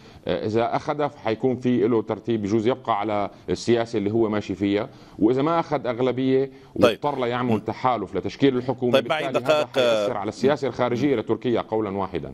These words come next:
Speaker 2: دقائق قليلة وأريد أن أسمع رأي سيد سيرجي ستروغان من موسكو. بعد ذلك إذا كان لدينا أيضا وقت نسمع، آه، البروفيسور، آه، كورباج أوغلو حول موضوع المرحلة المقبلة. سيد سيرجي ستروغان، المرحلة المقبلة، هل روسيا لديها،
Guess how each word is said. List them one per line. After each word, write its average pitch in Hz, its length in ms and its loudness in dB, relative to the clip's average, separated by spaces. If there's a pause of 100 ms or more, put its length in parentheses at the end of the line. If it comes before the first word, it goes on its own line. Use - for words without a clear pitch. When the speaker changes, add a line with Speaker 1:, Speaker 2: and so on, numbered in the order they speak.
Speaker 2:
دقائق 123 560 2
قليلة 117 580 2
وأريد 104 400 0
أن 107 180 0
أسمع 110 440 0
رأي 104 340 0 (200)
سيد 113 240 0
سيرجي 107 400 0
ستروغان 107 720 -2
من 95 300 -4
موسكو. 113 320 -2
بعد 95 200 0
ذلك 98 360 -2 (260)
إذا 92 160 0
كان 104 220 -4
لدينا 98 380 -2
أيضا 95 320 0
وقت - 240 -4
نسمع، 92 360 -4
آه، 87 440 -2
البروفيسور، 87 760 -4 (340)
آه، 90 160 2
كورباج 98 400 -2
أوغلو 101 220 0
حول 113 500 0
موضوع 104 500 0
المرحلة 101 440 -2
المقبلة. 95 640 0
سيد 95 540 0
سيرجي 92 520 0 (240)
ستروغان، 92 460 -2
المرحلة 110 460 0
المقبلة، 98 480 -2
هل 135 320 -2
روسيا 123 640 0
لديها، 120 460 0